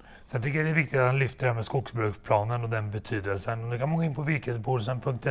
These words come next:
se och göra en skogsbruksplan. Och vill man sen komplettera med fältbesök och gå ut och så att säga göra det här mer fysiskt, så går det bra att göra det tillsammans med Ludvig till exempel.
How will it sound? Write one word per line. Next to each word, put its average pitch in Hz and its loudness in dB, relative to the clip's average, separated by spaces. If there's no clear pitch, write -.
se 120 -4
och 117 0
göra 131 4
en 151 2
skogsbruksplan. 113 0
Och 151 -2
vill 160 4
man 160 4
sen 156 2
komplettera 139 2
med 127 0
fältbesök 117 0
och 113 -2
gå 120 2
ut 110 -2
och 110 0
så - 0
att 113 0
säga 123 2
göra 120 4
det 110 2
här 110 2
mer 110 -2
fysiskt, 131 -2
så 151 -2
går 139 2
det 127 2
bra 120 2
att 107 -2
göra 117 0
det 107 0
tillsammans 104 -2
med 110 -2
Ludvig 104 -6
till 120 -2
exempel. 101 -2